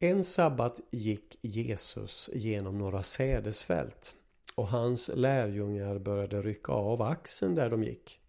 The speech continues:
Då sa fariseerna till honom: "Se, varför gör de sånt som inte är tillåtet på sabbaten?" Han svarade: "Har ni aldrig läst vad David gjorde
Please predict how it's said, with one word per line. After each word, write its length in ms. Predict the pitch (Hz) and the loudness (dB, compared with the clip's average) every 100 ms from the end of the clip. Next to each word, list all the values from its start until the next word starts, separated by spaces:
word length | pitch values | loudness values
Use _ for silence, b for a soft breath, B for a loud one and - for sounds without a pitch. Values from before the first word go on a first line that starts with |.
| _ _ _ b b b b b b b b b - | _ _ _ b b b b b b b b b -14
Då 120 | - | -8
sa 380 | - - 80 65 | 0 4 4 2
fariseerna 800 | - 101 120 - 123 131 104 113 | -2 -4 -2 -4 -4 -4 -6 -6
till 260 | - 101 | -6 -6
honom: 360 | 95 95 95 101 - - | -6 -6 -6 -8 -12 -8
"Se, 540 | - - 110 - - | -6 -2 -2 -2 -2
varför 560 | 131 135 135 - 143 139 B B B | 0 0 0 2 0 0 B B B
gör 260 | 135 156 | 2 4
de 240 | 104 101 202 | 4 0 -2
sånt 460 | - - 185 190 | 2 4 4 2
som 240 | - 185 180 | -2 2 4
inte 260 | 175 - | 4 2
är 40 | 113 | -4
tillåtet 720 | - 165 147 110 98 - - | -2 -2 0 -2 -4 -8 -10
på 100 | 127 | -6
sabbaten?" 600 | - 101 101 - - - - - _ _ _ _ _ _ _ b b b b _ _ _ _ _ | -6 -6 -4 -4 -4 -12 -14 -20 _ _ _ _ _ _ _ b b b b _ _ _ _ _
Han 180 | - | -10
svarade: 600 | - 123 120 104 104 107 - B B | -2 2 2 2 0 -2 -4 B B
"Har 180 | - 110 | -4 -2
ni 140 | 107 | 0
aldrig 420 | 135 180 120 123 | 4 4 6 2
läst 500 | 110 - 113 147 - | 2 -2 -2 -2 0
vad 160 | 123 110 | -2 2
David 500 | 139 135 - 101 160 | 2 2 0 0 2
gjorde 460 | 208 196 113 110 | 4 2 0 -2